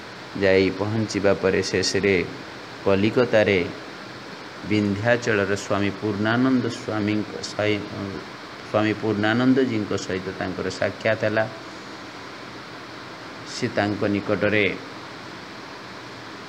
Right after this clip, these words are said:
ନିଜର ଅଭାବକୁ ପ୍ରକଟ କରିବା ପରେ ପୂର୍ଣ୍ଣାନନ୍ଦଜୀ ତାଙ୍କୁ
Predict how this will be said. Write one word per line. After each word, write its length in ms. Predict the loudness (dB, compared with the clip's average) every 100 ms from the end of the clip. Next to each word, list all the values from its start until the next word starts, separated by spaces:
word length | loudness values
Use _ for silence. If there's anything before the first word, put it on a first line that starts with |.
| -14 -6
ନିଜର 380 | -2 0 2 2 2 0 -4 -12 -14 -14 -14 -14 -14 -14 -14 -2
ଅଭାବକୁ 640 | -2 0 2 4 2 0
ପ୍ରକଟ 400 | -2 -2 0 -2 -2
କରିବା 320 | 0 2 4 4
ପରେ 320 | 4 2 2 0 -4 -12 -14 -14
ପୂର୍ଣ୍ଣାନନ୍ଦଜୀ 880 | -4 0 2 2 2 0 0 0 0
ତାଙ୍କୁ 340 | -2 -2 -2